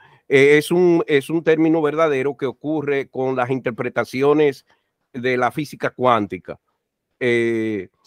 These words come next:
eh, aquellos que, que, que, que creen en determinismo, pero hay un determinismo más determinista que el determinismo, que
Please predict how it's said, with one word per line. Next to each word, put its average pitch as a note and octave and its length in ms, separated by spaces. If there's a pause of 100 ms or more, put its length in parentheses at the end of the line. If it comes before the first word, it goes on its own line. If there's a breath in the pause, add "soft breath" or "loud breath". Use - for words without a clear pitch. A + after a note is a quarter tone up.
(260 soft breath)
eh, A#2+ 180
aquellos D3 680
que, B2+ 920
que, A#2+ 320
que, A2+ 420
que A2+ 260
creen C#3 380
en C3+ 140
determinismo, C3+ 840 (300 soft breath)
pero B2+ 140
hay C3+ 100
un D#3 100
determinismo D3 720
más C#3+ 280
determinista C3+ 720
que C3 100
el A#2+ 80
determinismo, B2+ 720 (340)
que B2+ 480